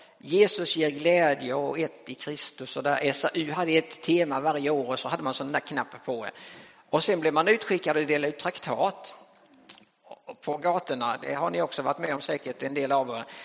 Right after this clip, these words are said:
Och det kan jag säga att det är inte min grej alls. Jag har varit med om det massor av gånger och, eh, liksom, ah, jag har aldrig riktigt fått det att funka.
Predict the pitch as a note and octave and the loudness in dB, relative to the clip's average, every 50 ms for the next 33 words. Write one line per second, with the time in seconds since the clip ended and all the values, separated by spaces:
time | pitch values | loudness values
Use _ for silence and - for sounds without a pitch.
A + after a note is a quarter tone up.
0 | - - - - - - D3+ D3+ F3+ F3+ - F#3+ G3 F#3+ - A3+ A3 G3+ F3+ D#3+ | -18 -20 -18 -8 -4 -2 0 2 2 2 2 2 2 4 4 4 6 6 6 6
1 | - - D3+ - - - - D#3+ E3 E3+ E3+ G#3 G3+ G3+ G3 F#3 - - - - | 4 2 0 -2 -4 -12 -16 -16 -16 -2 0 2 4 4 4 2 0 -2 -6 -14
2 | - - - - - - - - - - _ _ _ _ _ _ _ _ _ _ | -20 -20 -20 -20 -20 -20 -20 -20 -20 -20 _ _ _ _ _ _ _ _ _ _
3 | _ _ _ _ _ _ _ - - F3 D#3 D3 - - E3 E3 D#3+ D3 - - | _ _ _ _ _ _ _ -8 -6 -4 -4 -4 -6 -6 -8 -8 -8 -12 -14 -12
4 | - D#3 E3+ C3+ A#2 C3+ C#3+ C#3 A2 A#2+ B2 - - A2 - C3+ C#3 - - - | -10 -10 -8 -8 -8 -8 -8 -8 -8 -8 -10 -10 -10 -10 -10 -10 -12 -14 -14 -12
5 | - - - - _ _ _ _ _ _ _ _ _ _ _ _ _ _ _ _ | -12 -14 -16 -18 _ _ _ _ _ _ _ _ _ _ _ _ _ _ _ _
6 | _ _ - C3 C#3+ D#3+ E3 E3 F3 F3 F#3+ F#3 E3 D#3+ E3 D3+ D3 C3+ C3+ D3 | _ _ -4 -2 0 2 2 2 2 2 2 2 2 2 2 0 0 -2 -4 -4
7 | D#3+ E3 F3 F3 - - - C#3 B2 A#2+ C3+ C3+ D3+ D3 C#3+ C3+ A#2+ A#2+ A#2+ - | -2 -2 -2 -2 -4 -6 -8 -6 -6 -8 -6 -6 -6 -6 -6 -6 -8 -10 -12 -14
8 | - - B2+ B2+ - - - C3 B2+ B2 A#2+ B2 A#2+ A#2 A2+ A2 A2 G#2+ - D3 | -10 -8 -8 -8 -8 -10 -8 -6 -4 -4 -4 -4 -4 -6 -6 -8 -12 -16 -18 -20
9 | _ - - - - - - - - _ _ - _ _ _ - D#3 D3+ - - | _ -20 -20 -20 -20 -20 -20 -20 -20 _ _ -20 _ _ _ -16 -14 -14 -12 -14
10 | - - - _ _ - - - - - - - C2 B1 - - - F#3+ G3 D#3+ | -14 -16 -18 _ _ -8 -4 -2 -2 -2 -2 -4 -6 -8 -6 -4 -4 -4 -4 -4
11 | C3+ C3 C3 F3 F3 - D3 C3 - - D3+ - - - - - A#2 - C#3+ D3 | -6 -6 -6 -6 -6 -8 -10 -10 -8 -8 -8 -8 -8 -12 -16 -16 -10 -8 -8 -8
12 | C#3 - - A2+ - | -8 -8 -10 -10 -12